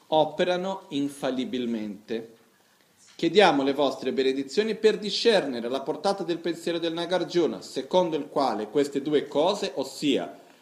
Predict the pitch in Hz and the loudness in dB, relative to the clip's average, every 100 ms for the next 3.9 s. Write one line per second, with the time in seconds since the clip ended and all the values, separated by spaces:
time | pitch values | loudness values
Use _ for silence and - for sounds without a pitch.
0 | _ 123 127 127 123 160 175 185 165 156 | _ 0 0 0 -2 2 2 2 0 0
1 | 156 147 160 151 151 151 151 147 120 95 | -2 -2 2 2 0 0 2 4 2 -4
2 | - 98 - 160 147 135 135 139 117 120 | -8 -8 -2 2 2 2 2 0 0 -6
3 | 127 117 110 101 90 - 131 185 | -4 -4 -2 -6 -8 -10 -10 -10